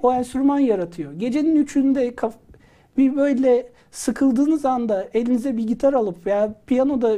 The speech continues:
bir iki, e, nota tınlatıp devam ettiğiniz zaman siz tamamen baştan her şeye başlayabilme fırsatına sahip oluyorsunuz. Hele bir de i-,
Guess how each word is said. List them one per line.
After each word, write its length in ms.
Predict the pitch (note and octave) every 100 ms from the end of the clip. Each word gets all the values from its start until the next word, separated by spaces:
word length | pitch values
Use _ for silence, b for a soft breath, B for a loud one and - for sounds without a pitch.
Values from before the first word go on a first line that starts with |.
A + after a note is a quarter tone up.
| G#3
bir 120 | A3 A3+
iki, 420 | G#3+ C#4+ B3 -
e, 280 | G3 F#3+ G3
nota 240 | B3 B3 B3+
tınlatıp 580 | A#3+ F#3+ F3+ F#3 C#4 - b b b b
devam 420 | F3 G#3 C4 F4 D#4
ettiğiniz 640 | A#3+ - A3 G#3+ E4 -
zaman 320 | A3+ A3+ D#4+ - _ _ _ _ _ _ _ _ _
siz 380 | - C#4+ C#4+ -
tamamen 640 | C4 D#4+ D#4+ B3+ C#4+ E4+ - _ - -
baştan 720 | A3+ G3+ G#3 G#3+ - C4+ E4 F#4 -
her 220 | - D4
şeye 280 | - A3 A#3
başlayabilme 880 | G#3+ G#3+ A3+ A3+ G#3 G#3+ A#3+ B3 B3 -
fırsatına 580 | - G3+ G3 G3 A3
sahip 360 | A#3 G#3+ G3 G3
oluyorsunuz. 460 | F#3+ F3 E3+ D#3+ D#3 - B B B
Hele 320 | E4 E4+ C#4+
bir 280 | D#4 C4+ G#3+
de 200 | G3 - - - b b b b b - - _ _ -
i-, 220 | D4+